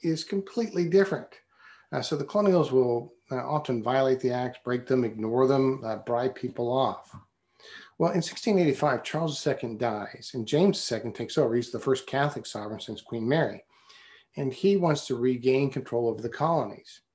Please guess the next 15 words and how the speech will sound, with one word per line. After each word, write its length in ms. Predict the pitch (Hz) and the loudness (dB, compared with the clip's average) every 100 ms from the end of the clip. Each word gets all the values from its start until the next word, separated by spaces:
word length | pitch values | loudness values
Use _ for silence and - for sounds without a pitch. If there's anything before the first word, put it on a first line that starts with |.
| _ _ _ _ | _ _ _ _
So 380 | - 147 160 - _ _ | -2 0 0 -4 _ _
he 280 | - 151 220 | -8 -2 0
approves 420 | 226 - 156 143 | -2 0 0 0
a 40 | 135 | -6
proposal 500 | - 131 139 127 135 | -8 -8 -6 -4 -4
to 80 | 127 | -4
create 260 | - 131 | 0 -2
what 80 | 123 | -2
they 60 | 127 | -8
call 260 | 113 113 | -6 -4
the 100 | 120 | -4
Dominion 600 | 113 117 113 127 131 131 | -4 -4 -2 -2 0 0
of 100 | 117 | -2
New 160 | 117 117 | -6 -6
England. 380 | 120 104 95 | -6 -8 -12